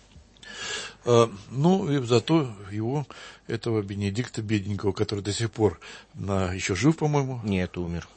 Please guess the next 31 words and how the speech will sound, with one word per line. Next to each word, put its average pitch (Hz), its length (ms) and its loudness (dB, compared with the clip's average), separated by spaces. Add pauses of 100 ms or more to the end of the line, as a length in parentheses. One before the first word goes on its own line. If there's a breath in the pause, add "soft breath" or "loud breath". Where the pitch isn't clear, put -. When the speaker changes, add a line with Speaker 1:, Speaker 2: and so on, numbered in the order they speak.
(140)
Speaker 1:
Не-, 120 180 -2
недавно, 110 560 2
значит, 85 260 -6
Speaker 2:
Ну, 80 60 -6
Speaker 1:
совсем. 76 180 -6
Speaker 2:
сравнительно 101 440 2
недавно. 95 180 0
Speaker 1:
По-, 87 60 -4
потому 120 360 6
что 107 260 4 (280 loud breath)
его-то 123 480 8
избрали, 127 480 10
но 107 480 2
очень 113 340 -4
быстренько 117 540 0
переизбрали 107 840 4 (360 loud breath)
и 110 140 -4
назначили 104 560 2
более 101 600 8
либерального, 123 840 8 (400 loud breath)
э, 98 260 0
папу 98 300 4
Франциска. 101 760 -2 (480 loud breath)
Это 101 100 -6
тоже 92 280 -2
неприличная 98 540 -4
ситуация. 123 640 8
Но 151 140 0
он 160 60 -2
пос-, 120 320 -6
смирился 120 680 4